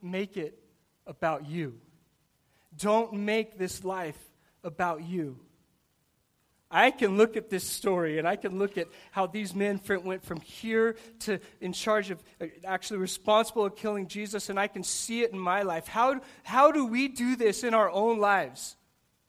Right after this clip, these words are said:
What has God given us that started really pure and really beautiful,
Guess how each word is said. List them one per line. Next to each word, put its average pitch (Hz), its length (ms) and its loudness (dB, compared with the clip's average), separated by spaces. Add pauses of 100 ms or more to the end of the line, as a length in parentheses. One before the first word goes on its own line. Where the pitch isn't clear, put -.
(1040)
What 240 240 2
has 277 180 0
God 254 400 6
given 240 300 4
us 170 400 -2 (320)
that 214 140 -2
started 247 580 0 (640)
really 277 400 4
pure 254 600 6 (280)
and 220 160 4
really 269 260 6
beautiful, 240 840 2